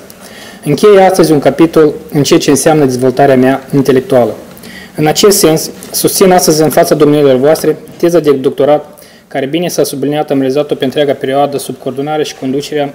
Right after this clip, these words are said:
doctorului în drept, profesor universitar, domnul Cojucar Radion, care îi mulțumesc și îmi exprim recunoștința pentru suportul și îndrumările acordate. O teză de doctorat intitula-, intitulată Excesul de putere sau depășirea atribuțiilor de serviciu,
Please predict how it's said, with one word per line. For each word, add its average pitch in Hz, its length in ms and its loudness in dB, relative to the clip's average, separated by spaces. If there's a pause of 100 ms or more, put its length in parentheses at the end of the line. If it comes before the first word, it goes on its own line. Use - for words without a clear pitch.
doctorului 143 360 -2
în 127 40 -2
drept, 143 340 0 (460)
profesor 160 340 -2
universitar, 147 340 -4
domnul 143 340 -4
Cojucar 127 400 -6
Radion, 123 320 -6 (520)
care 151 440 -4
îi 151 120 -6
mulțumesc 175 400 -6
și - 80 -12
îmi 147 100 -8
exprim 156 260 -10
recunoștința 139 580 -10
pentru 131 220 -12
suportul 151 400 -8
și 143 100 -12
îndrumările 131 540 -8 (200)
acordate. 127 580 -10 (720)
O 160 100 -2
teză 226 220 2
de 180 80 -4
doctorat 175 380 -2
intitula-, 151 400 -4
intitulată 156 760 -4 (380)
Excesul 170 420 -4
de 151 80 -4
putere 160 300 -4
sau 151 180 -8
depășirea 139 480 -4
atribuțiilor 147 540 -10
de 123 80 -12
serviciu, 165 500 -6